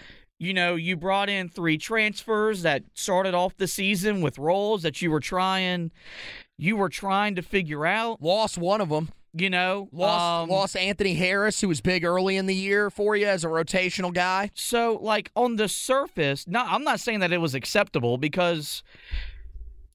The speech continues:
Speaker 1: fifteen and eight at Carolina, I don't care what the, I mean, I don't care what the circumstances are. It's never acceptable. It made a lot of sense.
Speaker 2: Mm-hmm.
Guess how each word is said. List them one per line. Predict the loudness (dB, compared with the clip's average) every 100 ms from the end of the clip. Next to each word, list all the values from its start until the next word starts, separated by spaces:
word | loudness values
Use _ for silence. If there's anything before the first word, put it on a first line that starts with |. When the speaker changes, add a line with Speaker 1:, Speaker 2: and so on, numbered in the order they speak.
| _
Speaker 1:
fifteen | 0 2 -2 0
and | 0
eight | 2 0
at | 0
Carolina, | 0 2 2 2 0 -2 0
I | 2
don't | 2
care | 0 0
what | 2 0 0
the, | -2 0
I |
mean, | 2 2 0 -6 _ _ 0
I | 0
don't | 0
care | 0 0 2 -2 -2
what | 0 0
the | -2
circumstances | 0 0 0 0 0 2 0
are. | 2 0 -4 -10 -18 -18 -20 _
It's | 2 2
never | 0 0 0 0
acceptable. | 0 -2 -2 -2 -4 -4 -6 -14 -20 -20 -20 -2
It | 0
made | 2 0 0
a |
lot | 0 0 0
of |
sense. | -2 0 0 -2 -6 0
Speaker 2:
Mm-hmm. | 2 4 2